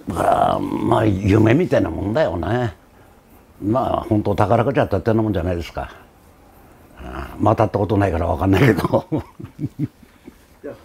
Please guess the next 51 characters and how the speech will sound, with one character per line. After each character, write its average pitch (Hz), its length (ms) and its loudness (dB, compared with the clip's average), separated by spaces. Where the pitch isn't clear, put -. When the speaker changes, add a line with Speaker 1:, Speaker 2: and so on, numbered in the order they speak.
Speaker 1:
あ 95 60 -12
の 104 120 -10
ね、 95 80 -10
Speaker 2:
あ - 20 -8
れ - 160 -14
で - 140 -20
す - 100 -20
か - 120 -20
ね、 98 80 -20
や 104 60 -20
っ - 20 -20
ぱ - 80 -20
Speaker 1:
こ 110 140 -2
れ 110 60 4
は 107 100 4
ね、 104 100 2
あ 92 120 0
の、 82 580 -10
い 98 100 -4
ろ 107 200 2
い 107 40 2
ろ 95 140 2
あ 98 60 0
っ - 80 -14
て 78 120 -14
ね、 76 320 -14
あ - 100 -12
の、 71 80 -12
ヨ 98 140 2
ー - 20 4
ロ 127 100 -2
ッ - 40 -10
パ - 180 -12
行 78 60 -8
っ - 20 -12
た 76 140 -14
時 65 140 -20
に 67 180 -18
ね、 71 180 -18
レ 113 140 0
ー 110 40 2
ス - 80 -6
か 101 100 -4
ら - 80 -6
帰 87 160 -10
し - 40 -16
た 80 120 -14
時 - 160 -18
に 76 80 -12
麦 117 400 -2
を - 220 -6